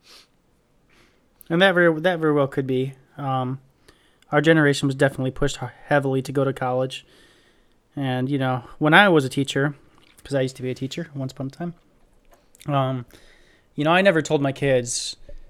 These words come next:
you know, "Go to college or don't go to college." I did say, "If you do go to college, be, be, be prepared to be in a lot of debt, um, especially in the future, as it just ke-, seems to get more and more expensive." Um,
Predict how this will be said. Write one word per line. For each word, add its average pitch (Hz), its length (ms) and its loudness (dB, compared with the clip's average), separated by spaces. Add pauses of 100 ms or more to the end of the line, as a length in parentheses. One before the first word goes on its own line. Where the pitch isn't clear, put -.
(520)
you 135 140 -2
know, 123 140 -2
"Go 160 180 6
to 156 80 8
college 139 400 4
or 117 60 -6
don't 160 320 4
go 135 120 -2
to 123 80 -6
college." 123 540 -6
I 139 80 -6
did 147 180 0
say, 139 360 2
"If 143 180 -8
you 147 60 -4
do 151 160 0
go 156 120 6
to 156 100 4
college, 147 380 4
be, 147 100 -2
be, 143 160 0
be 143 200 -2
prepared 139 380 -4
to 131 60 -6
be 135 440 0
in 139 80 -2
a 127 60 0
lot 127 200 2
of 131 80 -4
debt, 131 420 -2 (640)
um, 123 320 -6
especially 135 420 -2
in 131 80 -4
the 131 60 -6
future, 147 520 2
as 127 580 -8
it 147 140 -4
just - 260 -2
ke-, 143 140 -2
seems 147 260 -2
to 135 40 -10
get 139 120 -6
more 135 320 -2
and 131 160 -6
more 131 160 -2
expensive." - 640 -8 (640)
Um, 127 460 -2